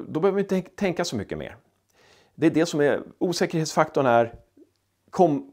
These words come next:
kommer det lösas eller kommer det inte lösas? Hur ska det lösas? Och så vidare.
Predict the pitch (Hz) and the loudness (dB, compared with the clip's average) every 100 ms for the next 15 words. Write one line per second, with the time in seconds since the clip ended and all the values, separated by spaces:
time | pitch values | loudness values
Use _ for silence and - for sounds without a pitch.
0 | - 190 175 156 156 151 120 147 139 - | 2 4 4 4 6 4 4 0 -2 -2
1 | 139 139 135 139 110 123 127 110 117 110 | -2 0 2 2 0 2 2 2 0 -2
2 | - 143 107 135 117 107 90 73 - - | 0 0 0 -2 2 2 -2 -6 -12 -16
3 | - - | -14 -14